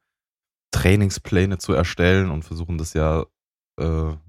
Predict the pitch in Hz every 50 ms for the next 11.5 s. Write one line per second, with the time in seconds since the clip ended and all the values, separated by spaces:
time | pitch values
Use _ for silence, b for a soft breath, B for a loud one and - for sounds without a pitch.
0 | _ _ _ _ _ - 78 80 80 73 55 53 - - - 76 73 71 - -
1 | - 76 69 - 76 69 - 78 76 85 - 78 76 - - 80 78 - - 73
2 | 78 76 76 76 - _ _ _ _ _ _ _ _ _ _ _ 82 78 76 76
3 | 73 73 - - 67 71 76 87 95 - - - - - 58 64 69 73 85 82
4 | - _ _ _ _ _ _ _ - 69 - - 78 76 73 67 - - - 80
5 | 76 71 73 73 73 80 82 80 - 69 76 76 80 80 - - - 80 - -
6 | 73 73 76 73 76 78 78 - _ _ _ _ _ _ _ _ _ _ _ _
7 | _ 82 80 78 - - - - 76 76 76 73 - _ _ _ _ _ 78 73
8 | 71 71 71 73 76 - _ _ _ - 76 - - - - - - 85 90 -
9 | - - 76 71 - - 76 73 - - - - - 76 - - 71 - - 80
10 | 78 73 - - - - - - 78 - - - - 71 65 65 - - 64 69
11 | 78 87 82 - 76 - 67 65 - 65